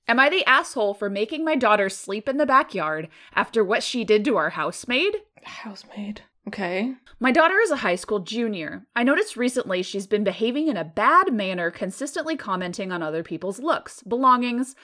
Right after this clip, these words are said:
Speaker 1: calling them stuff that isn't cool, and just being insensitive. It's like she lost a filter or something, because usually she's polite, but my wife suspected that our daughter's sudden misbehavior occurred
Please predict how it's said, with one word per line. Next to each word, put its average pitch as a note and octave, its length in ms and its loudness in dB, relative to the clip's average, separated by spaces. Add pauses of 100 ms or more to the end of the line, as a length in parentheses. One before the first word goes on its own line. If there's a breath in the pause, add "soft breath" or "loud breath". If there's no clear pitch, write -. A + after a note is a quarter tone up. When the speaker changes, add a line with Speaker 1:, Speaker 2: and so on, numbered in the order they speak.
(180 loud breath)
Speaker 1:
calling C#4+ 320 2
them C4+ 100 4
stuff G3+ 340 -2
that E3+ 120 -4
isn't A3+ 240 0
cool, F3 400 -2
and F#3 100 -6
just A3+ 220 -4
being F3 160 0
insensitive. F#3 720 -6 (160 loud breath)
It's A3 140 -2
like D#4 160 2
she A3 160 -2
lost F3+ 360 -2
a - 60 -2
filter A3+ 500 -4
or F4 80 -2
something, F4+ 520 -8
because A3+ 320 -4
usually D#4+ 340 -4
she's A#3 300 -6
polite, A#3+ 560 -4
but G3 100 -8
my F#3+ 140 -2
wife G3+ 280 2
suspected D#3+ 640 -8
that D3+ 100 -4
our D3+ 140 0
daughter's E3 380 -2
sudden F#3+ 340 -2
misbehavior G3+ 640 -2
occurred D#3+ 460 0